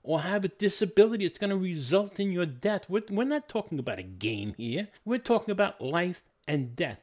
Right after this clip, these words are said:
And these people are thinking, "Well, it's pocket change. Take a couple of months off." You know what happens, though? I hope they get caught. And when I do know that somebody's scamming,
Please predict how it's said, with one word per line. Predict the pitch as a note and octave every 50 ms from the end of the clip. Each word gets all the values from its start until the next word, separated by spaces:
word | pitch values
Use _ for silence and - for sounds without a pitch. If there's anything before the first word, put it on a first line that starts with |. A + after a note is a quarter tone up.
| _ -
And | D3 D3+ D#3
these | F3 F#3+ - -
people | - G3+ G3 - F#3+ F3+ E3+
are | D3+
thinking, | - F3 D#3+ C#3+ - D#3+ G#3
"Well, | C#4 D4 C#4+ C4+ B3+
it's | G#3+ -
pocket | - - - C#3 B2 - - G#2+ -
change. | - - B2 A2+ A2 G#2+ G2 - - - -
Take | - C#3 C3+ -
a | - - -
couple | A2+ - - C3
of | A#2 A2+
months | A#2 A#2 A2+ G#2 - -
off." | F#3+ G3+ G3 G3 F#3+ - - - _ _ _
You | - G#3+
know | A3+ A3+
what | A#3 A#3 G#3
happens, | G3+ A3+ A#3 A#3 A#3+ A#3+ G#3+ -
though? | B3 B3+ B3 B3 - _ _ _ _ _ -
I | A#3+ B3
hope | G#3+ B3 B3+ B3+
they | A3+ A3
get | G#3+ G#3+ A3 G#3
caught. | - - B3+ A#3+ - - - - _ _ -
And | - F3+ F#3 G3 G3+
when | G#3+ G#3+ A3+
I | A#3 A3+
do | F3+ C3+ - G#3 A#3 C4 C4+
know | A#3+ F#3+ C#3 B2+
that | - C3+ C3+ A2+ -
somebody's | - C#3 B2+ A2+ - - A#2 -
scamming, | - - C#3+ C#3 C#3+ D#3+ F#3 F#3